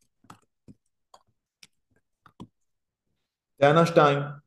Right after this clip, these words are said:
שינוי התרשימים בגיליונות לא ישפיע על הדשבורד, זה, זה חרטא. הרי כל הקטע כאן זה לייצר תרשים דינמי ולא סקרינשוט.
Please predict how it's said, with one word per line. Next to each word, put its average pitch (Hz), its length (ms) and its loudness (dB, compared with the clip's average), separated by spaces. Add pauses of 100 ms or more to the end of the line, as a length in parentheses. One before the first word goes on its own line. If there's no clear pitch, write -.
(760)
שינוי 143 320 0
התרשימים 143 680 0
בגיליונות 123 600 -2
לא 151 100 0
ישפיע 160 420 0
על 131 80 2
הדשבורד, 147 500 -2
זה, 117 240 -4
זה 104 160 -10
חרטא. 143 360 2 (400)
הרי 104 200 -4
כל 151 180 4
הקטע 175 300 2
כאן 123 160 0
זה 104 100 -6
לייצר 110 280 -4
תרשים 117 340 -4
דינמי 143 400 -2
ולא 123 380 0
סקרינשוט. 101 540 -12